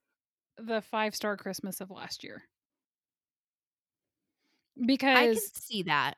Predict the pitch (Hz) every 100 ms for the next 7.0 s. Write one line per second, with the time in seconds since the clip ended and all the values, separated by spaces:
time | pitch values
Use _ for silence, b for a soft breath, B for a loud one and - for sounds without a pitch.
0 | - 196 302 294 330 311 254 - 240 214
1 | 190 190 - - - _ 247 233 220 226
2 | 233 247 220 202 190 180 208 190 185 -
3 | 202 - - - - - - - - -
4 | - - 698 698 - - - - _ _
5 | B B B 233 220 214 190 180 254 320
6 | 269 254 254 262 240 226 196 160 160